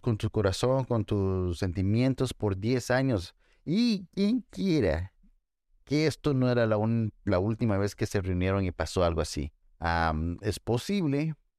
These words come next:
y es algo que también muchos de los seguidores pusieron en comentarios,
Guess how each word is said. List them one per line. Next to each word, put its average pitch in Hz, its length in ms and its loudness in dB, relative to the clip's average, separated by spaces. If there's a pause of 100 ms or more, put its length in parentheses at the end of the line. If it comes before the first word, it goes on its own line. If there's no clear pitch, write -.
(180)
y 95 300 2
es 92 240 2
algo 95 300 2
que 98 140 -2
también 90 380 -2
muchos 95 220 -2
de 104 100 0
los 104 120 -2
seguidores 92 420 -2 (480)
pusieron 90 400 0
en 90 100 0
comentarios, 107 680 0